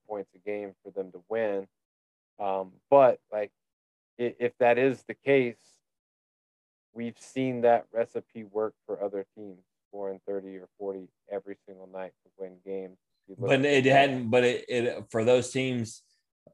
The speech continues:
Speaker 2: using the, the Harden and the Russ again, it doesn't work come playoff time, though. That's the problem. They'll eventually shut you down. For Dame, too, uh, Dame Lillard, too. Like, I mean,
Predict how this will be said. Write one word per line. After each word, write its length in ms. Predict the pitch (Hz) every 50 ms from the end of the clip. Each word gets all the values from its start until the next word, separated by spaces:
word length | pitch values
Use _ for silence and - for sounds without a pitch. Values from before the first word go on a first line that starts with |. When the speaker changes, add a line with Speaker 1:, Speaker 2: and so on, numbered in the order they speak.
| _ _ -
Speaker 2:
using 500 | 92 98 98 101 110 120 123 113 113 113
the, 260 | 110 110 104 104 101 -
the 240 | 95 101 110 101 101
Harden 360 | 101 117 117 117 117 110 110
and 100 | 110 104
the 80 | 104 101
Russ 460 | 101 110 117 117 113 113 - - - _ -
again, 680 | 110 107 98 107 117 127 127 117 110 104 98 92 - _ _ _ _ _ _ _ _ _
it 120 | - 110 107
doesn't 340 | 104 120 120 113 113 113 107
work 240 | 113 113 110 -
come 200 | - 113 98 90
playoff 500 | 87 - - 117 120 117 95 92 90 -
time, 240 | - 98 92 87 85 87
though. 100 | 87 95
That's 200 | 104 104 101 -
the 80 | 87
problem. 440 | 80 - 104 104 98 90 90 90 87
They'll 300 | 95 104 107 107 104 101
eventually 440 | 101 92 107 117 117 117 - 101 95
shut 300 | - - - 110 101 -
you 60 | 110
down. 220 | 101 107 101 95 95
For 120 | - 110
Dame, 460 | 107 98 110 113 117 120 117 117 113
too, 480 | 110 - 131 127 123 120 120 120 120 120 _ _ _ _ _ _ _ _
uh, 340 | - 98 95 95 95 87 -
Dame 280 | 95 101 110 110 110 110
Lillard, 300 | 113 117 117 113 107 107
too. 240 | 120 113 113 113 110
Like, 280 | 107 101 98 98 -
I 80 | 92 104
mean, 360 | 107 107 107 104 98 95 -